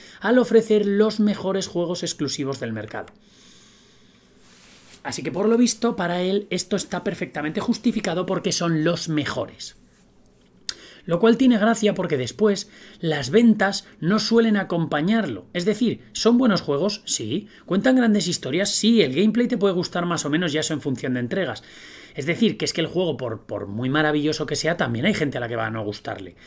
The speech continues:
Pero es gracioso porque vienen con que como son los mejores, lo lógico es que valgan más. Y esto abre una veda peligrosa, porque entonces, ¿qué pasa?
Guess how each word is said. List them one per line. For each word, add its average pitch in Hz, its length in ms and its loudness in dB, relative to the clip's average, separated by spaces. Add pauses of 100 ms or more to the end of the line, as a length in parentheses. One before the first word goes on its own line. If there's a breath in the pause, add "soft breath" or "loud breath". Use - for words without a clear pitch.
(280 loud breath)
Pero 160 160 2
es 208 80 2
gracioso 247 480 2
porque 208 240 -2
vienen 208 260 2
con 160 160 -2
que 139 120 -4
como 123 200 -6
son 185 200 -2
los 220 120 0
mejores, 226 400 2
lo 196 120 0
lógico 180 280 -2
es 202 100 -2
que 175 100 -4
valgan 131 340 -4
más. 139 300 -4 (1000 loud breath)
Y 196 140 2
esto 226 180 2
abre 247 140 4
una 214 140 4
veda 185 200 0
peligrosa, 147 540 -2
porque - 200 -6
entonces, 220 420 0
¿qué 214 120 0
pasa? - 440 -8